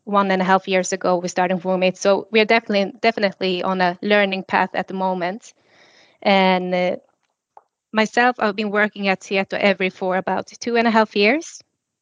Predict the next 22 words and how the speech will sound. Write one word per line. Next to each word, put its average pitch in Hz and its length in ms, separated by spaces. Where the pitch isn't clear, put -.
I 208 100
used 208 260
to 196 60
work 190 220
at 196 120
the 190 100
stock - 300
exchange 247 640
in 208 120
the 202 60
heart 190 340
of 190 440
market 202 360
operations 190 800
for 185 420
trading 226 300
services 196 500
in 196 180
Europe. - 400
And 240 380
outside 294 460
work, 277 340